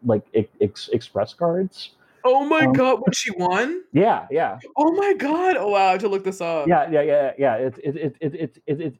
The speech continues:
Speaker 1: it's, it's really cool. And
Speaker 2: Oh
Speaker 1: then,
Speaker 2: my God,
Speaker 1: um,
Speaker 2: no way.
Speaker 1: and then, like, um, I also heard that, like, ap-, um, apparently, like, um, they, like, their budget, like, on Priscilla for costumes was, like, so small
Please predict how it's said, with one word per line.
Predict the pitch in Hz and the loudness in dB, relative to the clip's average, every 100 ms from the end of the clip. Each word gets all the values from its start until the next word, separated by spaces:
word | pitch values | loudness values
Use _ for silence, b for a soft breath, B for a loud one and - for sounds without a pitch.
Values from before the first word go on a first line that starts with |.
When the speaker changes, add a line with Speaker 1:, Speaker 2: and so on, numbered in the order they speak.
| - | -12
Speaker 1:
it's, | - | -8
it's | 165 175 | -4 0
really | 156 131 | 0 0
cool. | 131 107 98 _ b b - | 0 0 0 _ b b -4
And | 156 | 0
Speaker 2:
Oh | |
Speaker 1:
then, | 151 147 | 0 0
Speaker 2:
my | - 165 | -2 -2
God, | 175 220 | 0 0
Speaker 1:
um, | |
Speaker 2:
no | 226 220 | 0 0
way. | 214 214 226 220 214 311 320 | -2 -2 -4 -2 -2 -4 -2
Speaker 1:
and | 156 151 | 0 2
then, | 147 147 | 2 2
like, | 147 135 135 | 2 2 0
um, | 135 | -2
I | 135 143 | 0 0
also | - 180 | 0 -6
heard | 170 156 | -4 -4
that, | 151 | 0
like, | 131 120 - b b b | 2 0 -4 b b b
ap-, | 139 - 147 | -4 -4 -4
um, | 135 147 | -4 -4
apparently, | - 135 139 175 135 127 | -4 -2 -2 0 0 2
like, | 117 107 - _ _ _ - | 2 0 -2 _ _ _ -2
um, | 123 120 120 | 2 2 0
they, | 127 131 135 139 135 - | 0 2 4 4 0 -2
like, | 127 127 | -2 0
their | 127 | -2
budget, | 101 107 110 151 160 - | 0 0 0 -2 -2 -4
like, | 127 120 120 | 0 0 0
on | 123 | -4
Priscilla | 117 131 - 120 120 | -4 -8 -4 -4 -4
for | |
costumes | 117 107 110 127 120 117 | -6 -6 -4 -4 -4 -6
was, | 113 | -8
like, | 107 | -10
so | - 127 120 | -6 -4 -4
small | - 104 95 104 135 | -6 -6 -4 -4 -4